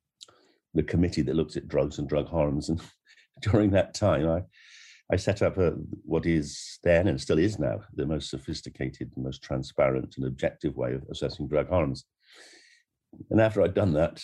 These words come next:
uh, I came, <laughs> we came to the realization that the drug laws didn't have any relationship to harm. They were politically driven, not harm driven. And when I started <laughs> talking about that, I got sacked.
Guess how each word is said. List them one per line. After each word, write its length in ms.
uh, 200
I 40
came, 280
<laughs> 20
we 80
came 260
to 100
the 100
realization 760
that 100
the 60
drug 300
laws 400
didn't 180
have 140
any 140
relationship 580
to 80
harm. 360
They 80
were 80
politically 480
driven, 400
not 180
harm 260
driven. 260
And 680
when 100
I 40
started 400
<laughs> 0
talking 400
about 280
that, 120
I 60
got 180
sacked. 380